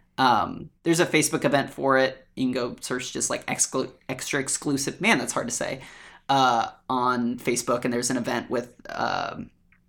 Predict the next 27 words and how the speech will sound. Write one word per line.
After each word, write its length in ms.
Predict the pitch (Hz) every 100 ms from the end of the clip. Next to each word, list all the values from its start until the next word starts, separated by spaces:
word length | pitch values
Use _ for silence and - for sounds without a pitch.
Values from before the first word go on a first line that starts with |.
| _ _ _
all 140 | 151 156
the 80 | 135
information. 680 | - 131 113 - 120 127 - _ _
Um, 180 | 143 135
so 140 | 131
basically, 340 | 208 233 202 170
the 160 | 143
top 420 | - - 180 202 -
sixteen 760 | - 180 - - 156 143 139 -
qualifiers 920 | - 151 131 127 117 117 117 - - -
from 260 | 135 127
the 200 | 123 117
K 400 | - - 127 120
A 20 |
C 400 | - - 247 202
rankings, 680 | 170 143 131 127 123 131 -
like, 160 | 135 -
automatically 500 | 143 131 123 120 123
qualify, 540 | - 120 - - - - - _ _ _ _ _
um, 560 | 139 127 113 82 - - _
if 200 | 143 135
they're 140 | 135 123
going. 560 | 120 87 - - 135 - _ _ _
Um, 420 | 135 127 113 113 -
and 140 | 131 135
then 200 | 131 120
the 320 | 123 117